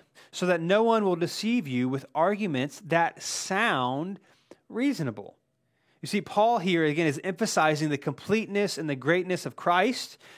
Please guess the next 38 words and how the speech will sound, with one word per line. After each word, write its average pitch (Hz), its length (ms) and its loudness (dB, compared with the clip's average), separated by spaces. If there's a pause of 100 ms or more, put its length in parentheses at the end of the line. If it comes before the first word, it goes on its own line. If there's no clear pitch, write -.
(160)
so - 180 -8
that 151 100 -6
the 151 80 0
Colossians 160 680 2
and 165 200 2
us 160 280 4
and 160 120 0
other 160 160 2
believers 151 540 0
aren't 180 280 2
persuaded 175 580 0
by 143 200 4
persuasive 180 760 -2
teachers 135 600 -2 (340)
that 156 160 -2
seem 233 240 -2
to 233 80 0
be 220 120 -2
teaching 180 600 -4
Jesus 190 640 0 (300)
plus 196 340 2
something. - 520 -6 (340)
Like, 135 180 -4
yes, 208 260 2
you 202 60 0
follow 175 280 4
Jesus, 151 420 0
but, - 300 0
uh, 139 160 2
maybe 170 240 0
in 160 60 0
their 160 100 2
context, 160 560 0
they 156 100 2
still - 200 -2
have 185 60 -4
to 175 60 -2
follow 151 540 4